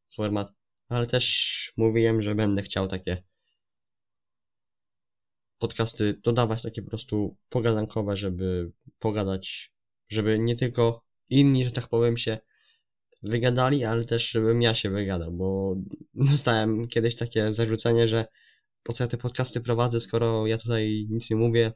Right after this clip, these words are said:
zapraszam tylko gości i oni tak naprawdę tutaj mówią. No to ja wychodzę właśnie takim osobom naprzeciw i nagrywam już czterdziestą minutę podcastu sam, solo i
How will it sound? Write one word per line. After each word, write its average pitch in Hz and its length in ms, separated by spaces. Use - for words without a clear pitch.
zapraszam 107 440
tylko 107 240
gości 113 500
i 110 300
oni 117 240
tak 110 200
naprawdę 107 400
tutaj 101 240
mówią. 98 280
No 117 120
to 117 200
ja 117 140
wychodzę 110 380
właśnie 104 280
takim 107 220
osobom 104 420
naprzeciw 117 540
i 107 320
nagrywam 107 500
już 101 260
czterdziestą 107 580
minutę 101 520
podcastu 110 480
sam, 131 320
solo 120 440
i 104 440